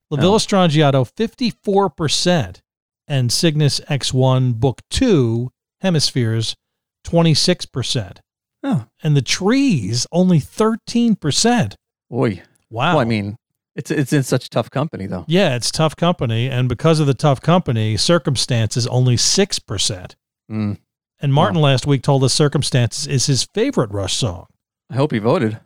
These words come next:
Speaker 1: So perhaps he voted. He was one of the
Speaker 2: Yeah.
Speaker 1: six percent.
Speaker 2: Did you vote?
Speaker 1: I, you know, I didn't vote on this one.
Speaker 2: <laughs>
Speaker 1: I keep forgetting now to vote on the poll.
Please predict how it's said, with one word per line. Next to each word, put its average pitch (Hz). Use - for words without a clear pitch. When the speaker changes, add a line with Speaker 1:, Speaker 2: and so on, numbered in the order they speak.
Speaker 1:
So 160
perhaps 143
he 175
voted. 156
He 131
was 135
one 143
of 127
the 131
Speaker 2:
Yeah. 123
Speaker 1:
six 135
percent. 151
Speaker 2:
Did 113
you 123
vote? 170
Speaker 1:
I, 143
you 190
know, 185
I 165
didn't 160
vote 180
on 151
this -
one. 113
Speaker 2:
<laughs> -
Speaker 1:
I 180
keep 285
forgetting 185
now 120
to 113
vote 135
on 131
the 117
poll. 113